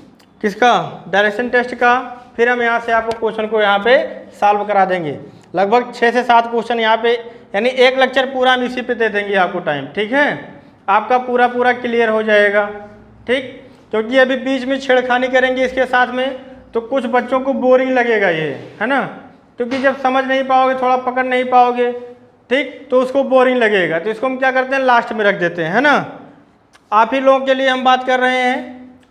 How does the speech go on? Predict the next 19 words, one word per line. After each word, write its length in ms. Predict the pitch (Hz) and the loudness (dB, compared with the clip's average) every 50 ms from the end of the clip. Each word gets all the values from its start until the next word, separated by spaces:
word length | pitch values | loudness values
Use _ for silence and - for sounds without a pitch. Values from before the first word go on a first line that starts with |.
| _ _ | _ _
ठीक। 360 | - 247 294 277 - - - - - - _ _ _ _ _ - | -4 -2 -2 -4 -6 -10 -16 -20 -20 -20 _ _ _ _ _ -4
<clears throat> 300 | 247 240 214 190 160 - - - - - - - - _ _ - _ - - _ _ - | -2 -2 -2 -4 -6 -10 -12 -16 -18 -20 -20 -20 -20 _ _ -20 _ -20 -20 _ _ -2
बाकी 260 | 165 190 214 220 262 262 | 2 2 2 2 2 -2
मुझे 220 | 262 254 247 254 | 0 0 0 0
कोई 180 | 247 254 254 247 | 2 2 0 0
दिक्कत 300 | 247 254 233 - 254 247 247 | 0 -2 -4 -2 -2 -2 -2
नहीं 220 | 240 233 226 220 196 | -2 -2 -2 -2 -4
है। 120 | 175 143 - - - - - - - - _ _ _ _ _ _ _ _ _ _ _ _ _ _ _ _ _ _ _ - - - - - _ _ - - - _ - - - - | -4 -6 -8 -10 -14 -16 -20 -20 -20 -20 _ _ _ _ _ _ _ _ _ _ _ _ _ _ _ _ _ _ _ -20 -20 -20 -20 -20 _ _ -20 -20 -20 _ -20 -10 -2 2
चलिए, 460 | 208 190 165 147 139 131 - - - - - - - - - - - _ _ _ _ _ _ - | 2 2 2 2 -2 -4 -6 -12 -16 -18 -20 -20 -20 -20 -20 -20 -20 _ _ _ _ _ _ -2
अब 180 | 214 220 240 262 | 0 0 2 0
आपका 600 | 269 269 254 226 233 240 233 240 240 254 254 262 | -2 -2 0 0 2 2 0 -2 -2 0 0 0
जो 160 | 254 254 254 262 247 | 0 0 -2 -2 0
topic 380 | 247 240 220 220 220 247 247 - | 2 2 2 2 2 -2 -6 -6
शुरू 320 | - - 240 240 262 269 | -6 -6 -4 -2 -2 0
होने 320 | 240 240 240 240 240 240 240 | 0 0 0 0 0 0 0
वाला 300 | 240 233 226 226 233 233 | 2 2 2 2 2 2
है, 300 | 233 233 220 196 175 165 - - - - - - - _ _ _ _ _ _ - | 2 2 0 0 -2 -4 -6 -10 -16 -18 -20 -20 -20 _ _ _ _ _ _ -6
ठीक, 500 | 214 226 254 277 - - - - - - - - - _ _ _ _ _ | -2 -2 -2 -2 -4 -8 -14 -18 -20 -20 -20 -20 -20 _ _ _ _ _
वह 320 | - 170 196 240 247 254 | -4 0 2 4 6 6